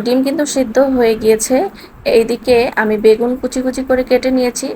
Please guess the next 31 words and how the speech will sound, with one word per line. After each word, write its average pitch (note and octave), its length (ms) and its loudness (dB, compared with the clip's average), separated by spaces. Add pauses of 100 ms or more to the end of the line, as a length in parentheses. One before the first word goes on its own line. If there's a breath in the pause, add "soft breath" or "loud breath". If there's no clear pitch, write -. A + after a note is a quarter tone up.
(140)
বেগুন A3+ 360 2
দিয়ে B3+ 180 2
ডিমটা A3+ 420 0
আমাদের A3+ 320 0
বাসায় G#3+ 320 0
সবাই A3 340 0
পছন্দ A#3+ 400 -4
করে, A#3+ 220 -4
বিশেষ A3 400 -4
করে A3 280 -2
আমার G#3 200 0
হাজব্যান্ডের G#3 600 -2
খুব B3+ 240 -2
পছন্দ। A3 360 -4 (580 loud breath)
খেতে A#3 280 2
খেতে C4+ 180 2
আমারও A3+ 360 2
এখন B3+ 280 0
ভালো A3+ 240 0
লাগে। A3 300 0 (560 loud breath)
তো - 160 0
যাই B3 280 2
হোক, C#4+ 180 0 (300)
কড়াইয়ে A#3 380 4
তেল A#3 260 -2
গরম G#3 260 0
করে B3+ 240 -2
সামান্য B3 360 -2
লবণ A#3 300 0
দিয়ে A#3+ 160 0
দিলাম, A#3+ 300 0